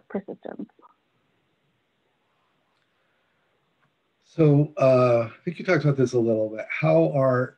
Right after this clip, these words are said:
Speaker 2: eligible students notified about the program? Can you elaborate a little on that? And also,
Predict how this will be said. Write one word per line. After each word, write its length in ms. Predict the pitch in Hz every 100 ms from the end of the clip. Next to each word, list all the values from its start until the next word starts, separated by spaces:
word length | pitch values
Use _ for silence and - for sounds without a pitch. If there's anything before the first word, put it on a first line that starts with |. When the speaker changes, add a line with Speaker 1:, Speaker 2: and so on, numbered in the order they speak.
| _
Speaker 2:
eligible 560 | 131 139 135 131 123 120
students 580 | - 135 117 117 - 113
notified 600 | 110 117 135 143 143 147
about 260 | 151 151
the 60 | 156
program? 540 | - 160 147 156 151
Can 160 | 139 120
you 60 | 107
elaborate 400 | 120 123 131 127
a 40 |
little 180 | 123 123
on 120 | 123
that? 220 | 117 117 - 117
And 240 | 113 113 _
also, 600 | 139 143 139 127 117